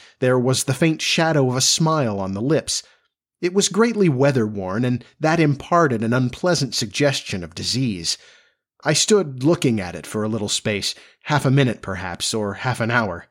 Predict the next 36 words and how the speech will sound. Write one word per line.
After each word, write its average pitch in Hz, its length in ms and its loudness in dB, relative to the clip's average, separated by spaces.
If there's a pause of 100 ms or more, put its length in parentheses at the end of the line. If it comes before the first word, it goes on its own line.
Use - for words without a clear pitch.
(480)
It 165 140 2
seemed 202 340 4
to 165 160 4
advance 127 580 0
and 117 220 -2
to 123 100 -4
recede 120 600 2
as 104 180 -2
the 113 120 -4
hail 127 340 4
drove 113 560 2
before 120 400 0
it 101 180 -10
denser 127 500 0
or 95 140 -4
thinner. 113 400 0 (680)
At 151 100 0
last 160 340 4
I 127 140 4
tore 156 300 4
my 131 240 4
eyes 151 320 6
from 147 260 4
it 120 100 -2
for 110 240 0
a 104 40 0
moment 104 480 -2
and 107 200 -4
saw 123 440 2
that 117 200 -4
the 113 60 -2
hail 147 400 2
curtain 107 380 -4
had 110 260 -2
worn 120 360 6
threadbare, 117 680 -2